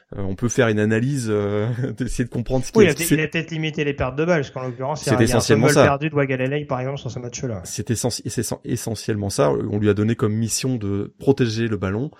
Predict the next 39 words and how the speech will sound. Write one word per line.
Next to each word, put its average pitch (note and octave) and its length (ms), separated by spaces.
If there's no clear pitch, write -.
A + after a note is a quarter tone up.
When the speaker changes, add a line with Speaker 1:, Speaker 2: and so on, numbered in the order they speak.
Speaker 1:
et A2 120
de, G#2 200
et G#2+ 80
de, F#2+ 400
de A2 220
réussir G#2 320
ses A2+ 120
hand-off G2 360
avec, F#2+ 320
euh, - 320
avec G#2 240
les, G#2 160
les A2 100
running G2 300
backs, B2+ 160
ce - 100
qu'il G#2+ 140
a F#2+ 60
réussi F#2+ 280
à G2+ 80
faire. C3+ 240
Mais G#2+ 80
indiscutablement, G2+ 640
son C#3+ 240
entrée C3+ 420
a, A#2+ 320
euh, G2 200
a A2+ 120
permis G#2 320
à, G2+ 140
à G2 220
Clemson G#2+ 340
de G#2+ 100
renverser G#2 400
la G#2+ 100
situation, - 400
mais B2+ 80
c'est G#2+ 160
eff-, - 180